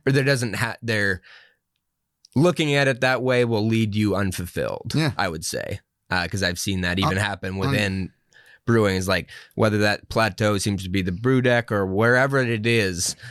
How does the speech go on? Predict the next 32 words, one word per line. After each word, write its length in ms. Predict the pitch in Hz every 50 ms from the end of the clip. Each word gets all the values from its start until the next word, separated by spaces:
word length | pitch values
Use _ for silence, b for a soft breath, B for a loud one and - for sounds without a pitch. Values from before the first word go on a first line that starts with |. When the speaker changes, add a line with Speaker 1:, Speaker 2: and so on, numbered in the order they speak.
| B B B B B B B B B B B B B B B B - 135 - - - -
Speaker 1:
the, 560 | - 127 113 127 120 110 104 101 95 92 87 - _ _ _ _ _ _ _ _ _ _ - _ _ - - _ _ _ _ _ _ _ _ _ _ _ _ _ _ b b b b b b b b
that 280 | 131 127 135 135 127
will 240 | 127 139 135 123 120
leave 240 | 120 120 120 117 104
you 140 | 107 107 104
unfulfilled 640 | 101 101 92 - 98 90 - - 90 67 73 80 67
to 60 | 98
some 80 | 117
Speaker 2:
A 20 | 127
hundred 220 | 156 147 143 139
percent. 420 | 95 107 - - 127 120 110 101 73
Speaker 1:
degree. 160 | 73 - -
Yeah. 240 | 87 76 67 62 65 -
Speaker 2:
And 80 | 117
I 40 | 123
think 160 | 117 127 113
something 260 | - - 170 - 175 143
that 80 | 127 135
I've 200 | 143 139 117 113
learned 320 | 120 123 117 107 98 92
recently 520 | 113 120 - - 117 104 98 95 95 98 98 -
that 100 | - 113
I 100 | 107 104
think 300 | 98 - 123 110 95 -
would 120 | 101 101
be 320 | 85 95 92 90 87 82 - _ -
incredibly 460 | 110 107 - 143 131 120 98 95 95
helpful 320 | 95 104 101 90 - 101 95
for 160 | - 98 95
people 420 | 82 - 90 80 - 85 82 87
is 120 | 92 90 -
that 340 | 104 101 95 92 87 -